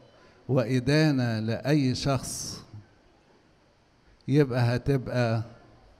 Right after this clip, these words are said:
غريب موجود في الكنيسة في بيت الله، ولكن غريب عن الله. لا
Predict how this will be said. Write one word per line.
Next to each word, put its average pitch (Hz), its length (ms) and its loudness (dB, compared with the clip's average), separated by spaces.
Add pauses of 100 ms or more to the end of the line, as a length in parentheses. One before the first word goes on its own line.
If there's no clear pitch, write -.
(380)
غريب 123 580 0 (1080)
موجود 123 520 0
في - 80 -2
الكنيسة 123 800 -2
في 113 180 -2
بيت 135 320 0
الله، 120 440 0 (560)
ولكن 120 520 0
غريب 110 500 -2
عن 98 240 -2
الله. 92 340 -6 (1080)
لا 147 520 2